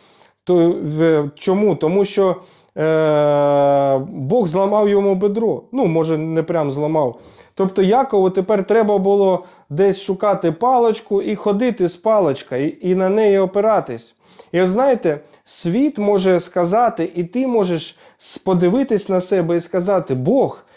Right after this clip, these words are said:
як я тепер буду перемагати людей? Що ти таке кажеш? Як я, я, я, я стояти тепер не можу?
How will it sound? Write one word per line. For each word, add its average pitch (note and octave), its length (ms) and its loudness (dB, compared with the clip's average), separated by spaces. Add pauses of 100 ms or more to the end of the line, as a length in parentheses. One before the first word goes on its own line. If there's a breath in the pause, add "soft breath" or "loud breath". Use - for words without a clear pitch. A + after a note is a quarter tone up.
(160 soft breath)
як G3 420 0
я G#3 100 2
тепер G#3 380 0
буду G#3 280 -2
перемагати A3 600 -2
людей? A3 420 0
Що G#3 160 -4
ти A3 120 0
таке A3+ 300 0
кажеш? A3+ 540 -2 (300 loud breath)
Як A#3+ 340 -2
я, G3+ 260 2 (240 loud breath)
я, E3+ 220 -4
я, G#3+ 440 0
я G#3 220 0
стояти B3+ 580 -2
тепер G3+ 320 0
не F#3+ 140 2
можу? E3 440 0